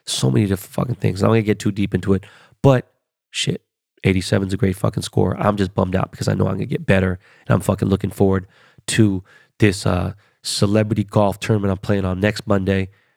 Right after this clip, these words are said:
with, uh, DeAndre Wilder, Deontay Wilder, sorry. And, uh, French Montana, Byron Scott, a bunch of other random people are playing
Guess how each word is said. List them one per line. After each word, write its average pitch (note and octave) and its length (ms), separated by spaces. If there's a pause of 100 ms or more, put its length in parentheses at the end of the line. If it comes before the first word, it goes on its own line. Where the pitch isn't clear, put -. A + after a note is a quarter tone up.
(340)
with, G2+ 240
uh, F2+ 300 (880)
DeAndre F#2 560
Wilder, F#2 540 (320)
Deontay F#2+ 400
Wilder, G#2 300
sorry. - 380 (1120)
And, F#2+ 280
uh, F2+ 260
French F#2 340
Montana, F#2 580
Byron G2 280
Scott, F#2 440
a - 40
bunch F#2+ 200
of A2+ 60
other G#2 100
random F#2+ 220
people G2 240
are - 40
playing G2 320